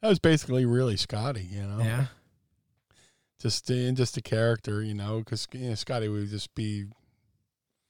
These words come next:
Speaker 1: like, a fun slash, you know,
Speaker 2: <laughs>
Speaker 1: character, you know, in real life, you know?
Speaker 2: Mm-hmm.
Speaker 1: And then some of the stuff he would just do as Scotty Flamingo was just a, a,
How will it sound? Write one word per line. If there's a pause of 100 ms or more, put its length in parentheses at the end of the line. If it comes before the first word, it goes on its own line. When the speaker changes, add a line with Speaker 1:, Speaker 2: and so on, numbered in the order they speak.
(520)
Speaker 1:
like,
a
fun
slash, (120)
you
know, (380)
Speaker 2:
<laughs>
Speaker 1:
character, (160)
you
know,
in
real
life,
you
know? (240)
Speaker 2:
Mm-hmm. (640)
Speaker 1:
And
then
some
of
the
stuff
he
would
just
do
as
Scotty
Flamingo
was
just
a, (160)
a,